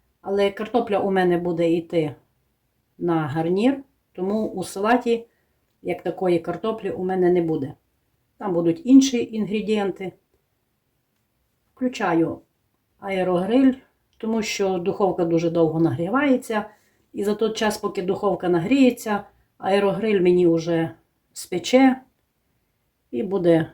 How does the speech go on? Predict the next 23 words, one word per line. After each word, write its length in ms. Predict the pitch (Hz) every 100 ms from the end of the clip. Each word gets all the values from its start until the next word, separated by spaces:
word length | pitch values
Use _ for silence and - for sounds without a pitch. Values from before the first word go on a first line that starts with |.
| -
і 160 | 220
економніше, 920 | 208 - 180 262 285 262 254 233 214 196 _ _ -
і 100 | 214
набагато 560 | 196 170 170 190 185
корисніше, 840 | 170 175 190 247 - 208 - 196 -
і 100 | 233
смачніше. 680 | - 185 - 165 - 160 - _ _ _ _ _ _ _ _ _ _ _ _ _ _ _ _ _ _ _ _
До 160 | 220 262
цієї 400 | 269 233 190 190
страви, 400 | - 190 175 175
яку 240 | 185 196
я 80 | 180
зараз 300 | 180 170 156
готую, 540 | 160 165 302 285 262 - _ _
підходить 540 | 220 - 190 165 -
ось 160 | 185 175
така 400 | 175 170 160 143 _ _ _
цибулька: 720 | - 170 240 320 302 269 269 _ _ _ _ _ _ _ _ _ _ _ _ _
фіолетова, 680 | - 175 202 247 214 180
червона, 640 | 170 175 180 254 254 220 190
хто 200 | - 196
як 180 | 175 170
називає. 680 | 165 175 226 269 240 220